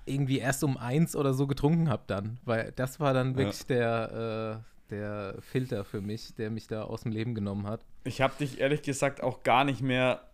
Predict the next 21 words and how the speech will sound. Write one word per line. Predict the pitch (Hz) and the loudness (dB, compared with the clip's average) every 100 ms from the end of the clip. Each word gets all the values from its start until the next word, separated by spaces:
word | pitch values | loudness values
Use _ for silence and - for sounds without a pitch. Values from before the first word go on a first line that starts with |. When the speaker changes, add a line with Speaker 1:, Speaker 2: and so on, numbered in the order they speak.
| - _ _ | -20 _ _
Speaker 3:
ähm, | - 117 113 113 113 113 104 - - - | 2 4 6 4 0 -2 -6 -18 -20 -4
was | 110 107 | -2 -2
ist | - 131 139 | -6 -4 0
dann | 110 | 0
passiert | 113 - 156 | -2 0 0
mit | 117 98 | 0 2
dir | 110 | 2
so | 107 | 2
ab | 107 107 | 0 0
ein | 104 110 | 0 0
Uhr? | 117 113 117 | 2 0 0
Weil | 107 110 | 2 0
ich | 107 | 2
hab | 127 | -2
dich | 127 | -2
dann | 123 | -2
irgendwann | - 127 131 | 2 8 8
nicht | 139 151 | 10 10
mehr | 170 | 10
Speaker 1:
<laughs> | |
Speaker 3:
gesehen. | 151 - 156 185 190 | 8 8 8 8 4